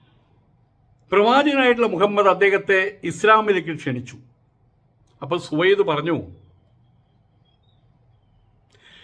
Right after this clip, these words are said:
"എന്റെയും താങ്കളുടെയും കൈവശമുള്ളത്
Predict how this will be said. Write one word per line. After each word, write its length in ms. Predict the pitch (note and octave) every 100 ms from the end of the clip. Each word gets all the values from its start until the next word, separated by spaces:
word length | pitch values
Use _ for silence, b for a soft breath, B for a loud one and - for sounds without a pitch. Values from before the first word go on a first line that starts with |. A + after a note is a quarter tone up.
| b b b D#3 F#3
"എന്റെയും 680 | G#3 B3 C4+ C4 C4+ C4 -
താങ്കളുടെയും 840 | G3 G3+ A3+ A3+ G#3 G#3 G#3 G#3+ F#3
കൈവശമുള്ളത് 1040 | F3 G3+ G3+ G3 E3+ E3 F3 C#3+ G2 -